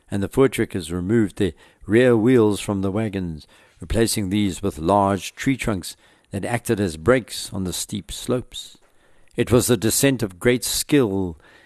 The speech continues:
into a time of great peril. While the men concentrated on the wagons, the women and children walked down alongside, tending to the sick and the elderly. News of Retief's visit to Dingaan began to circulate amongst the trekkers,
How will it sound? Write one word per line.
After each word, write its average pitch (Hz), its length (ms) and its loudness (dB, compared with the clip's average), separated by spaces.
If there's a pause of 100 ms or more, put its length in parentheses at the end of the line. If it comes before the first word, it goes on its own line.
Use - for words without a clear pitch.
(120)
into 101 280 0
a 95 60 4
time 98 340 0
of 82 220 -6
great 87 300 -4 (160)
peril. 123 400 -2 (1300)
While 95 260 2
the 117 80 2
men 123 340 4
concentrated 110 640 2
on 104 160 4
the 101 80 0
wagons, 95 680 -6
the 113 100 0
women 160 240 8
and 156 140 6
children 143 420 6
walked 127 300 4
down 123 200 6
alongside, 120 600 2 (280)
tending 123 420 4
to 120 100 -4
the 117 120 0
sick - 480 -6
and 107 140 -2
the 90 100 -2
elderly. 117 480 -6 (1160)
News 220 480 4
of 160 140 4
Retief's 151 420 0
visit 139 380 0
to 123 120 -4
Dingaan 110 500 2
began 117 240 2
to 101 100 -6
circulate 117 520 -2
amongst 95 300 -6
the 95 80 -6
trekkers, 92 580 -8